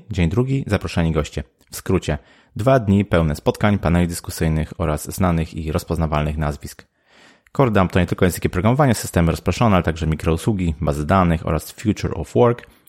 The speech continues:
czyli dyskusja o tym, jak zmieniają się organizacje.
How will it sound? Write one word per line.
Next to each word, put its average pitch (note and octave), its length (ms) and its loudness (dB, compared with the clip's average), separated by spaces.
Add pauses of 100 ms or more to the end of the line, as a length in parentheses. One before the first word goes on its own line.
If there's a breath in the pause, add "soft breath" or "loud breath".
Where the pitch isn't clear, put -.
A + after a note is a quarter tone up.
(140)
czyli A#2+ 160 -2
dyskusja E2+ 420 0
o - 20 2
tym, D2+ 220 -2
jak E2 160 0
zmieniają D2 380 -2
się - 160 -4
organizacje. - 600 -6